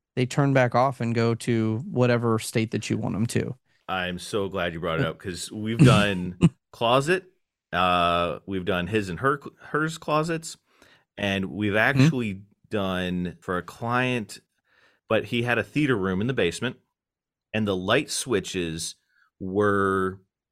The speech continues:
Speaker 2: behind the door, okay? And it's an ento-, it's a completely
Speaker 1: Yes.
Speaker 2: dark room, right? And so
Speaker 1: Mm-hmm.
Speaker 2: the builders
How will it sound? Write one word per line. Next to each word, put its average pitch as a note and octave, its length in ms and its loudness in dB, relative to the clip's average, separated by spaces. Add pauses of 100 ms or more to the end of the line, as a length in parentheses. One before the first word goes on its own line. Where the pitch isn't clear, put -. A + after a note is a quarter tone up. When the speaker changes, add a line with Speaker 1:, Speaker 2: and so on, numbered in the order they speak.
(140)
Speaker 2:
behind A#2+ 640 0
the A2 80 -4
door, F2+ 560 -2 (240)
okay? F2+ 360 -2
And G2+ 120 -4
it's F2+ 140 -6
an F#2 80 -6
ento-, - 500 -10
it's G#2 160 -4
a G2+ 60 -8
completely C3 680 2
Speaker 1:
Yes. A#2+ 180 4
Speaker 2:
dark A2 380 4
room, E2+ 400 -4
right? G2 300 0 (340)
And A2+ 160 -4
so A#2 580 4
Speaker 1:
Mm-hmm. C3 200 6
Speaker 2:
the G2 180 -4
builders C3 640 4